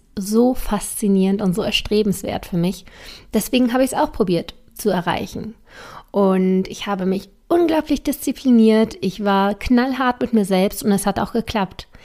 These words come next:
Allerdings bei mir immer nur für eine Phase. Es waren dann immer ein paar Wochen, vielleicht mal einen Monat.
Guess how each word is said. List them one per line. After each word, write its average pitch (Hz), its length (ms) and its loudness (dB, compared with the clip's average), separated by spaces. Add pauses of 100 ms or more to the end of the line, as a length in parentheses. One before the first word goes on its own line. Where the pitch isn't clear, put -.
(400)
Allerdings 254 500 2
bei 190 140 2
mir 196 200 6
immer 190 120 4
nur 185 120 2
für - 120 -6
eine 170 80 0
Phase. 175 580 -6 (480)
Es - 120 -10
waren 190 140 4
dann 185 100 0
immer 180 140 0
ein 175 40 -4
paar 180 220 -4
Wochen, 269 320 0
vielleicht 185 340 -4
mal 175 60 -4
einen 170 80 0
Monat. 254 480 2